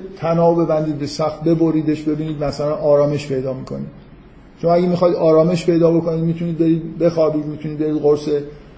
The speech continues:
آرام بخش بخورید یا کار دیگه انجام بدید که معقول باشه. هر عملی که من انجام می‌دم، چون عادت کردیم، انگار اینو ن-، نمی‌بینیم. از یه کانال‌های خاصی به یه نتایجی می‌رسیم.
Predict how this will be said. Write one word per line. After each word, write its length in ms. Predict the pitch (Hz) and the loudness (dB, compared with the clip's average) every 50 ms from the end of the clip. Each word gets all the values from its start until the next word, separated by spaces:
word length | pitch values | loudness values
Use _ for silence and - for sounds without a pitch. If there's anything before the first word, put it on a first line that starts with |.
| - - - - | -20 -18 -8 -2
آرام 300 | 147 143 139 143 143 143 | 2 4 4 4 4 4
بخش 240 | 160 160 156 - - 165 | 2 0 0 -2 -2 -4
بخورید 300 | 151 156 165 156 156 160 | -2 0 0 0 2 2
یا 140 | 156 156 147 | 2 2 2
کار 240 | 151 165 156 160 | 4 4 4 4
دیگه 320 | 156 151 151 151 165 165 160 | 4 2 2 2 2 2 2
انجام 360 | 147 143 143 139 147 147 147 | 0 0 0 0 0 0 0
بدید 280 | 151 156 151 156 165 160 | 0 -2 -2 -2 -2 0
که 180 | - 170 170 165 | 2 2 2 2
معقول 600 | 156 156 170 175 170 156 147 156 175 180 175 156 | 0 0 -2 0 0 0 2 2 2 4 4 4
باشه. 280 | 143 139 127 - - - - - - - - - - - 160 156 170 180 180 170 - - - - - - - | 4 4 2 0 -8 -12 -12 -14 -20 -20 -20 -20 -14 -8 -2 0 0 0 0 -2 -8 -14 -16 -18 -18 -18 -14
هر 280 | - - 175 202 226 240 | -6 0 2 4 4 4
عملی 560 | 226 - - 190 190 190 196 208 226 240 233 | 2 0 -2 0 0 2 4 4 4 4 2
که 100 | - 214 | 0 0
من 160 | 202 190 185 | 0 0 0
انجام 400 | 175 175 170 170 165 185 175 170 | 0 0 0 2 2 2 2 2
می‌دم، 500 | 175 175 175 180 196 202 196 180 175 175 - - - - - - - - - - - - - - - - - | 0 0 0 0 0 0 -2 -2 -4 -6 -10 -14 -20 -20 -20 -20 -20 -20 -20 -20 -20 -20 -20 -20 -20 -20 -14
چون 140 | - - 196 180 - | -10 -8 -8 -6 -2
عادت 380 | 185 180 180 175 180 185 180 170 | 0 4 4 4 6 4 2 2
کردیم، 380 | - - 180 175 175 170 208 | 2 2 2 2 2 2 0
انگار 240 | 214 208 196 196 202 | -2 0 0 0 0
اینو 140 | 202 208 202 | 0 0 -2
ن-، 360 | 202 202 208 202 196 190 185 | -4 -4 -4 -6 -4 -4 -2
نمی‌بینیم. 560 | 185 196 190 185 175 147 147 143 131 127 127 - - - - - - - | 0 0 2 0 0 0 -2 -4 -4 -6 -8 -12 -16 -20 -20 -20 -12 -4
از 160 | 147 160 165 | -2 -2 0
یه 60 | 175 - | -2 -4
کانال‌های 680 | - - - 185 180 175 175 170 170 170 190 214 208 | -6 -6 -4 -2 0 2 4 4 4 4 4 4 2
خاصی 640 | - - - 196 208 208 208 - - 208 208 202 | 0 0 2 4 4 4 2 0 -6 -6 -4 -2
به 100 | 185 185 | 0 2
یه 120 | 180 185 190 | 2 2 2
نتایجی 520 | 180 170 156 - 160 160 156 151 151 147 | 0 0 0 2 2 2 2 2 0 -2
می‌رسیم. 460 | 147 143 139 139 131 127 - 135 127 | -4 -4 -4 -6 -6 -8 -10 -12 -14